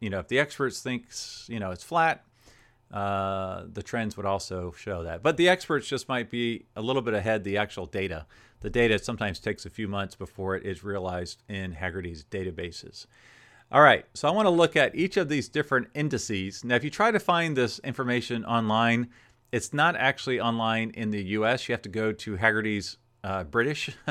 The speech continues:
website. So just a head-, heads up. Uh, so there's a lot of different, uh, buckets that they put in as indices. Let's see if I can find it here. Yeah, here. So I'm gonna show you just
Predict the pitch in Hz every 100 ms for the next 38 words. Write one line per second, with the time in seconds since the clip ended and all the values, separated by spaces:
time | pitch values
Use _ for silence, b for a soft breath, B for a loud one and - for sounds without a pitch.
0 | - 123 - 104 - - 165 156 - B
1 | B B - 202 233 226 143 123 98 -
2 | 117 95 92 95 - - b b b _
3 | 113 117 113 104 - 175 151 92 90 135
4 | 143 139 156 190 185 147 147 - 123 -
5 | - - 107 101 85 135 131 208 - -
6 | - 101 120 117 117 110 - 135 - 123
7 | 131 107 101 - 120 127 127 - 147 165
8 | 185 - b b b _ - 107 - 107
9 | - 101 101 - 107 92 95 131 113 104
10 | 107 90 131 147 170 - 135 135 131 110
11 | 123 -